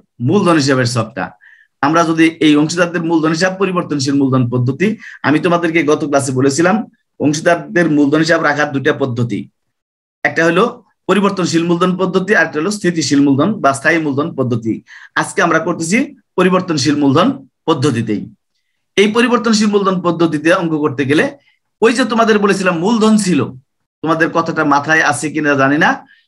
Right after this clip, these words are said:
তোমাদের একটা ইঙ্গিত দিয়েছিলাম এবং বৃত্তের মধ্যে দেখ-, দেখেছিলাম ডাকের মধ্যে যে মূলধন ছিল।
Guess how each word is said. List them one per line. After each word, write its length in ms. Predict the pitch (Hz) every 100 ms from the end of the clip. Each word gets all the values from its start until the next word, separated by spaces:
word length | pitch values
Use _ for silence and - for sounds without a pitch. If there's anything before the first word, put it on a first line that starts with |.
| -
তোমাদের 320 | 147 156 160
একটা 640 | 139 120 123 156 156 151 -
ইঙ্গিত 240 | 165 160
দিয়েছিলাম 540 | 135 143 123 160 156 175
এবং 240 | 143 143
বৃত্তের 300 | 135 156 160
মধ্যে 180 | 143 151
দেখ-, 440 | 135 135 131 131
দেখেছিলাম 520 | 123 143 160 165 156 143
ডাকের 220 | 147 139
মধ্যে 220 | 127 131
যে 80 | 143
মূলধন 440 | 143 196 175 175
ছিল। 260 | 127 127